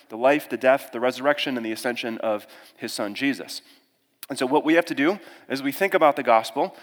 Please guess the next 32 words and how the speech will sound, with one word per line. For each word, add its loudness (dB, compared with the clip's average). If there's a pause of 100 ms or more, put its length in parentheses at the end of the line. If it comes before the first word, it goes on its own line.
(160)
is -4
we 4
have 2
to -2
follow 4
that 2
story. 0 (320)
We've -10
got 2
to 0
follow 6
that 4
story -2
throughout 4
Scripture. -2 (400)
And -4
so -4
what 2
we're -2
doing 0
here 0
today -2
is -2
we're -4
going -2
to -14
be -8
thinking -4
about 0
who 0
is -2
God. -2